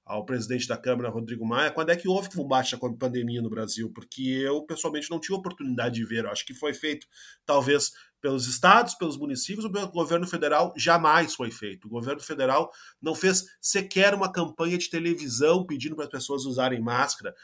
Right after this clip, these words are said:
não fez sequer uma campanha de rádio pedindo para as pessoas lavarem as mãos. O governo federal fez rigorosamente nada contra a pandemia do novo coronavírus,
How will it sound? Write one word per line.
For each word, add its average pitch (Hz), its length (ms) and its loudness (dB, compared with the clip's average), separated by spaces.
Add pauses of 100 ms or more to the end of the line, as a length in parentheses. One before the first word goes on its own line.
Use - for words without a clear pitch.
(120)
não 139 120 -8
fez 180 180 0
sequer 175 320 2
uma 185 160 2
campanha 170 560 0
de 151 100 -2
rádio 139 480 6
pedindo 120 280 -8
para 143 100 -4
as 123 60 -8
pessoas 127 280 -4
lavarem 123 380 0
as 113 100 -6
mãos. 123 320 -6 (240)
O - 80 -16
governo 151 280 2
federal 151 420 2
fez - 260 -2
rigorosamente 165 1040 -2
nada 135 680 4 (240)
contra 113 400 -6
a 113 100 -10
pandemia 117 540 -4
do 110 80 -10
novo 110 220 -6
coronavírus, 110 640 -6